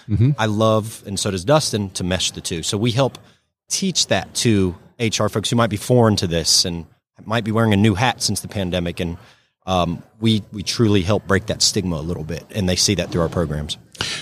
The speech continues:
Speaker 1: So for those that are gonna m-, miss your speaking session on mindfulness, on intention,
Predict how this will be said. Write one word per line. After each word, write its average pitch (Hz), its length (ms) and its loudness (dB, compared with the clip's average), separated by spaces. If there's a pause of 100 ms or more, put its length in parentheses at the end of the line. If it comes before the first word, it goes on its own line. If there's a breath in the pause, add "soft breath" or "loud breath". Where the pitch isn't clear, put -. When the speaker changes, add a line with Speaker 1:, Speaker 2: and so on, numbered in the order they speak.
Speaker 1:
So 143 300 2
for 127 180 0
those 143 420 4
that 135 220 4
are 113 140 4
gonna 117 160 2
m-, 110 300 0
miss 135 800 0
your 143 440 -2
speaking 123 480 0
session 107 540 2
on 110 560 0
mindfulness, 110 880 0
on 104 180 0
intention, 98 720 0